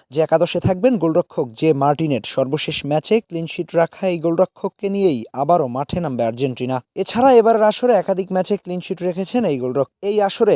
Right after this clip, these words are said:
ব্রাজিলের বিপক্ষ ম্যাচ বাদে অনেক ম্যাচেই কষ্টার্জিত জয় আর্জেন্টিনার, যেখানে ডিফেন্স রেখেছে দারুণ ভূমিকা। আর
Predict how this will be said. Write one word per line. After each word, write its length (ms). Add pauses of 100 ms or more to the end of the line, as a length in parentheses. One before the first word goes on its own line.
(120)
ব্রাজিলের 440
বিপক্ষ 320 (160)
ম্যাচ 180 (180)
বাদে 200 (100)
অনেক 240
ম্যাচেই 320
কষ্টার্জিত 520 (120)
জয় 220
আর্জেন্টিনার, 600
যেখানে 260 (120)
ডিফেন্স 280 (180)
রেখেছে 320 (200)
দারুণ 340
ভূমিকা। 340 (400)
আর 60